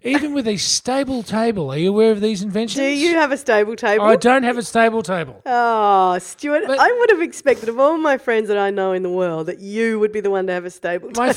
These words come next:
Speaker 1: father had a stable table. I
Speaker 2: Of
Speaker 1: remember.
Speaker 2: course he
Speaker 1: But you
Speaker 2: did.
Speaker 1: know, yeah, but you know the problem with a stable table
Speaker 2: What?
Speaker 1: is that it was a, it was a fabric under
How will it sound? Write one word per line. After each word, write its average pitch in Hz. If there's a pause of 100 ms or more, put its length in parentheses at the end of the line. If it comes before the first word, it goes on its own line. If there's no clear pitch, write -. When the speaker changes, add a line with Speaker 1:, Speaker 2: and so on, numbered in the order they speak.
(100)
Speaker 1:
father 311
had 220
a 185
stable 143
table. 143 (160)
I 190
Speaker 2:
Of 196
Speaker 1:
remember. 254
Speaker 2:
course -
he 330
Speaker 1:
But 349
you 339
Speaker 2:
did. 415
Speaker 1:
know, 349 (140)
yeah, 262
but 254
you 320
know 381
the 359
problem 285
with 233
a 202
stable 277
table 151
Speaker 2:
What? 190
Speaker 1:
is 208
that 262
it 254
was 247
a, 254
it 247
was 247
a 240
fabric 269
under 202